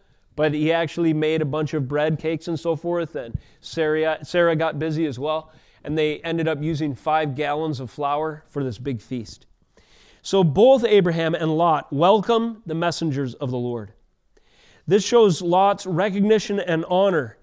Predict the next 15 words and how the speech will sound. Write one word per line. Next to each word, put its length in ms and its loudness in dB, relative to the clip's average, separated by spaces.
in 120 -2
his 200 -4
greeting 500 -4
and 120 -4
hospitality. 920 -2
He 120 4
also 380 6
knows, 600 2
Lot 320 0
does, 380 -6
that 180 0
there 180 6
is 160 -2
evil 480 0
lurking 460 -4